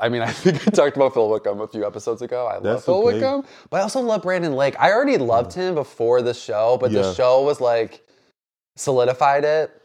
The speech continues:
Speaker 2: Yeah.
Speaker 1: And
Speaker 2: Did
Speaker 1: he
Speaker 2: that
Speaker 1: played
Speaker 2: bo-, oh, sorry.
Speaker 1: Well, he played a few songs from his album that just came out a couple days ago. But, uh,
Speaker 2: Nice.
Speaker 1: I mean, it was just
Speaker 2: The
Speaker 1: so
Speaker 2: Coat of Many Colors.
Speaker 1: Coat of Many Colors. I love that song.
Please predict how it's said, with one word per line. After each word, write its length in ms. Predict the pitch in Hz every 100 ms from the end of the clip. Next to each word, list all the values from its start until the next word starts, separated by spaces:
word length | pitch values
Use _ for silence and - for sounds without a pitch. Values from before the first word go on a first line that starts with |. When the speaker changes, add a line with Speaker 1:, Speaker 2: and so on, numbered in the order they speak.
| _
Speaker 2:
Yeah. 240 | 107 101 90
Speaker 1:
And 100 | 85 _ 113
Speaker 2:
Did 80 |
Speaker 1:
he 60 | 147
Speaker 2:
that 100 | 147
Speaker 1:
played 120 | 143
Speaker 2:
bo-, 180 | 117 - _ _
oh, 160 | - 92
sorry. 300 | 92 87 90
Speaker 1:
Well, 120 | 127
he 100 | 147
played 240 | - 156 160
a 60 |
few 220 | 156 147 143
songs 440 | 131 123 120 120
from 160 | 127 110
his 360 | 113 107 98
album 340 | - 104 107 104
that 160 | 98
just 220 | 85 104 -
came 160 | 98
out 120 | 90
a 120 | 87 80 _ _ -
couple 200 | 92 90
days 220 | 90 85
ago. 440 | 85 73 78 95 -
But, 140 | 107
uh, 300 | 101 90 87 92
Speaker 2:
Nice. 480 | 92 87 - - _ _ _ _ - - _
Speaker 1:
I 80 | 113
mean, 460 | 117 113 104 98 95
it 80 | 131
was 160 | 170
just 140 | 185 -
Speaker 2:
The 40 |
Speaker 1:
so 100 | -
Speaker 2:
Coat 160 | 120 117
of 100 | 101
Many 240 | 110 110
Colors. 540 | 101 120 131 92 - -
Speaker 1:
Coat 240 | - 120 117
of 100 | 117
Many 240 | 113 113
Colors. 600 | 107 104 101 95 95 92 -
I 360 | 101 107 110 104
love 800 | 90 90 90 90 92 92 85 78
that 260 | 80 64 -
song. 520 | - 80 69 64